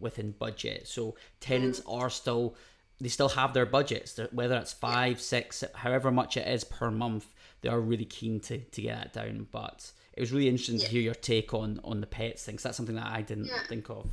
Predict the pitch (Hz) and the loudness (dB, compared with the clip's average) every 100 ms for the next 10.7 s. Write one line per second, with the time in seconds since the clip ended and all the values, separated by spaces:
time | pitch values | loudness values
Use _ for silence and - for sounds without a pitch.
0 | - 117 107 104 - - - _ _ _ | -4 -6 -8 -10 -16 -20 -20 _ _ _
1 | - _ - - - - - _ - 160 | -20 _ -20 -20 -20 -20 -20 _ 4 6
2 | 170 - 170 143 - 120 117 113 _ _ | 6 6 2 2 -2 -6 -6 -8 _ _
3 | _ _ _ - - _ _ _ - 127 | _ _ _ -20 -20 _ _ _ 0 2
4 | 123 160 175 - 190 185 - 135 - 143 | 4 4 4 4 4 2 2 0 0 -2
5 | 135 - 120 117 - 139 131 - 113 107 | -2 -2 -2 -2 -2 0 0 0 -4 -6
6 | - _ - 110 113 - 156 160 156 - | -10 _ -12 -8 -6 -2 2 2 2 0
7 | 139 139 - 135 120 117 104 117 - 131 | -2 -2 -4 -4 -2 -4 -4 -8 -8 0
8 | 127 123 120 117 113 - - 160 156 - | 2 2 0 -2 -4 -4 2 4 2 0
9 | 117 113 107 - - - 113 107 - 127 | 0 0 -2 -4 -10 -2 -2 -2 0 4
10 | 117 - 104 98 101 - - | 4 4 -2 -4 -8 -12 -14